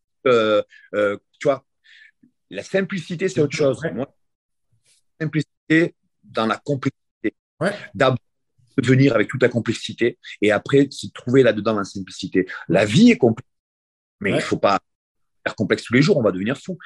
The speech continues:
Speaker 1: C'est de finir à trouver ton équilibre, à vivre simplement avec une femme à côté, devant un,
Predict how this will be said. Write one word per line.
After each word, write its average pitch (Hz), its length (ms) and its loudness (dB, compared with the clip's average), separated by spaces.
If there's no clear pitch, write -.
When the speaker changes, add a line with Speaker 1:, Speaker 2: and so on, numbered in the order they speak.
Speaker 1:
C'est 107 120 -6
de 107 160 4
finir 131 480 4
à 143 80 0
trouver 113 200 0
ton 113 120 0
équilibre, 127 520 -2
à 92 80 -4
vivre 123 240 -6
simplement 127 760 -2
avec 90 200 -6
une 98 80 -4
femme 95 200 -2
à 90 60 0
côté, 104 480 2
devant 101 260 0
un, 90 260 0